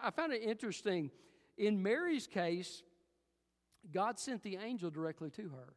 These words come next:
and the angel speaks directly to Mary. In Joseph's case, God speaks to her through a dream.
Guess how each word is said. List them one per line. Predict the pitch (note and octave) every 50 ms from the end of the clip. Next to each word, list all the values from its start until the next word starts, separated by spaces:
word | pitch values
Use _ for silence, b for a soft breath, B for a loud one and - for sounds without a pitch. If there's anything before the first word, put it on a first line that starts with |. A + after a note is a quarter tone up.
| _ -
and | F#3+ E3
the | E3 - E3+
angel | F#3 G3+ G#3+ E3 D#3+
speaks | C#3+ - - F3 D#3 - -
directly | - D#3 D3+ D3+ D3 - D3+ C3
to | - F#3+ F#3+
Mary. | D3+ C#3 C#3 D3 D3 - - A#2+ _ _ _ _ _ _ _ _ _ _ _ _ _ b b b b b b b b b b
In | A3 G3+ G3+ E3+
Joseph's | C#3+ G3+ B3 E4 D#4 - - - - -
case, | - G3 F3+ F3 F#3 F3+ -
God | - G#3 B3 C#4 A#3+
speaks | - - F#3+ F3 - -
to | - F3+
her | F#3 F3+
through | F#3 A3 A3 A3+
a | A3+
dream. | G#3 C4 D#4 D4+ A#3+ E3